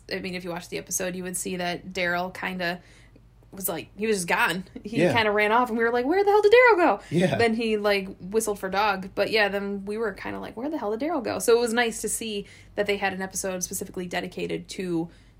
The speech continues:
Speaker 1: Daryl's point of view of what happened.
Speaker 2: Yeah. Yeah, I, I, I like how tactical it started going into. It reminded me a lot of, like, a Metal Gear Solid game
Speaker 1: Oh, okay.
Speaker 2: they still have playing. Because, uh,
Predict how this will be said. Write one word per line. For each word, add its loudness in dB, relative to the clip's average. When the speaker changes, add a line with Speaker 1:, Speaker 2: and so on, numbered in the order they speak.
Speaker 1:
Daryl's 0
point -6
of -8
view -4
of -6
what -6
happened. -10
Speaker 2:
Yeah. 2
Yeah, 8
I, 8
I, 4
I 8
like 0
how 2
tactical 0
it -2
started -4
going 2
into. 0
It -2
reminded -2
me -2
a 0
lot 0
of, -4
like, -6
a -6
Metal -2
Gear -8
Solid -6
game -4
Speaker 1:
Oh, -6
okay. -8
Speaker 2:
they 0
still 0
have -4
playing. 0
Because, 2
uh, 2